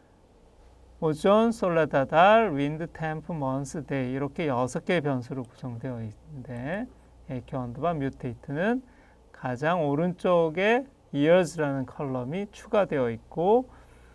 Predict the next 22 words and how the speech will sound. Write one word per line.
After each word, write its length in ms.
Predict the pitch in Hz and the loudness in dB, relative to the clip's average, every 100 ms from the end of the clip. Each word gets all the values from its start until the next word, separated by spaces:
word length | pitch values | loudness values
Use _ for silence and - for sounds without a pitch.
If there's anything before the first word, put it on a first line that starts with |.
| - - 147 | -20 -12 -4
이공일팔, 800 | 147 170 160 135 117 - 131 117 | -2 2 2 0 -4 -8 -10 -10
즉 200 | - 135 | -8 -6
이천십팔 720 | 139 165 151 - - 214 208 | -6 -6 -8 -10 4 6 8
년에 260 | 185 165 190 | 6 4 0
측정되었다는 1040 | - - 175 156 143 131 - 131 143 135 | -4 -4 -2 0 0 -2 -4 -4 -4 -4
내용으로 580 | 120 120 123 165 226 233 - - - - - - | -4 -4 -4 -2 -2 -4 -12 -20 -20 -20 -20 -20
새로운 360 | - 170 170 165 | -10 -4 -2 -2
변수가 480 | 139 123 113 156 170 | -4 -6 -6 -6 -6
추가되어 560 | - 196 175 147 117 | -8 -4 -2 -2 -4
있-, 320 | 110 131 - 139 135 131 214 | -6 -10 -12 -10 -10 -10 -14
있다는 440 | 147 - 135 120 | -10 -4 -2 -2
것을 320 | 120 - 175 | -6 -10 -10
확인할 320 | 196 190 151 | -6 -4 -4
수가 300 | 113 - 165 | -6 -6 -4
있습니다. 440 | 131 - 208 - - - - - - - | -4 -6 -18 -20 -20 -20 -20 -20 -20 -14
그리고 440 | - 147 170 226 240 | -6 0 6 8 8
뮤테이트에는 1040 | 156 156 160 170 151 160 151 180 247 262 - - - - | 4 0 0 -4 -2 -4 -2 0 0 0 -8 -20 -20 -20
조건식을 560 | - 180 233 226 233 220 | -6 0 2 2 4 6
넣을 260 | 151 131 131 | 6 6 4
수 120 | 160 | -4
있다고 380 | 127 - 120 107 | -6 -4 -4 -4
그랬습니다. 580 | 110 - - - - | -8 -14 -20 -20 -20